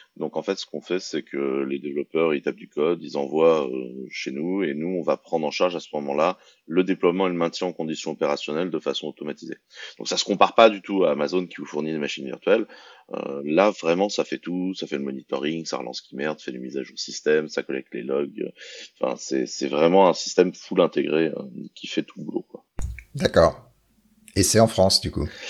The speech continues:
Speaker 1: Et en fait, on est français, on a une partie de l'équipe à Nantes, on a des bouts à Paris, on a, euh, des gens à Rouen, à Toulouse, à Lille, où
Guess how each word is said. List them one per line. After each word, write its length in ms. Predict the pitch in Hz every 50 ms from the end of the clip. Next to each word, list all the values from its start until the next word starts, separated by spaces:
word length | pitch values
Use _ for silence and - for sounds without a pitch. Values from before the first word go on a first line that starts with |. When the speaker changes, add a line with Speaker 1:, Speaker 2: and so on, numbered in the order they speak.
| - - - - - - -
Speaker 1:
Et 100 | - 90
en 120 | 90 85 82
fait, 200 | - 156 160 -
on 140 | 120 104 98
est 60 | 87
français, 760 | - - 92 90 - - 104 107 113 127 135 143 156 80 82
on 240 | 73 69 90 85 82
a 60 | 85
une 100 | 90 95
partie 240 | 92 101 - - 101
de 40 | 90
l'équipe 320 | 90 87 - - - -
à 80 | 80 78
Nantes, 440 | 85 90 98 101 104 107 110 104 -
on 80 | 92 82
a 80 | 78
des 100 | 71 78
bouts 220 | 76 71 80 80 73
à 20 |
Paris, 600 | - _ 80 78 76 82 92 95 101 101 107 107 - - - - - - - - -
on 260 | 78 78 78 78 78
a, 400 | 76 76 76 78 78 76 76 73
euh, 360 | 69 69 69 69 67 69 71
des 160 | 62 71 71 67
gens 180 | - 73 69
à 60 | 67
Rouen, 600 | 67 67 69 69 - 78 85 92 95 98 98 98 90
à 60 | 78
Toulouse, 760 | - - - - 73 80 90 92 95 98 98 101 101 95 -
à 80 | 67 69
Lille, 280 | 73 87 107 110 113
où 120 | 104 82